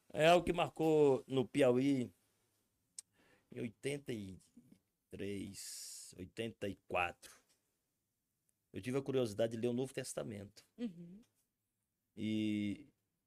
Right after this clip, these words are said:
Speaker 1: e eu, eu dormi lendo o Novo Testamento e eu lembro que eu tava com uma vela. E
Speaker 2: Sim.
Speaker 1: aquela vela, aquela vela, ela, quando eu acordei, ela tava apa-, a-, ela, ela se apagou em cima do colchão que eu tava dormindo,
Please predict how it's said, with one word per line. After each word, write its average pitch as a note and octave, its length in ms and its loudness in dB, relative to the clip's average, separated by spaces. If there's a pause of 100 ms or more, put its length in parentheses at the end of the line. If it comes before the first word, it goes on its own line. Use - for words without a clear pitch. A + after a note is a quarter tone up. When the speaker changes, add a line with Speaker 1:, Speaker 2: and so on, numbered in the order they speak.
(420)
Speaker 1:
e G2+ 520 -6
eu, A#2+ 200 -4
eu B2+ 120 -2
dormi C#3 280 0
lendo C#3+ 240 2
o B2 40 -4
Novo A2 180 -4
Testamento G#2 720 -6 (360)
e A2+ 60 -4
eu A#2 60 -2
lembro B2 140 -2
que B2 60 -6
eu A#2+ 60 -6
tava B2+ 160 -2
com - 80 -12
uma C#3+ 160 -8
vela. G2+ 500 -4 (800)
E G#2+ 60 -4
Speaker 2:
Sim. A2 60 4
Speaker 1:
aquela C3+ 380 4
vela, A#2+ 600 2 (1160)
aquela G2 320 -2
vela, F2+ 500 -2 (140)
ela, F#2+ 1120 -6 (1040)
quando A#2 140 0
eu C3 40 6
acordei, A#2 360 2
ela B2+ 100 4
tava B2 200 0
apa-, - 220 -8
a-, G#2+ 240 -4
ela, G#2 200 -2 (100)
ela A2 180 0
se - 140 -4
apagou B2 380 0
em A#2 40 -4
cima D3 220 -8
do D3 80 -8
colchão A#2+ 360 -2
que G#2+ 60 -4
eu G#2 40 -8
tava G2 160 -6
dormindo, F2 420 -10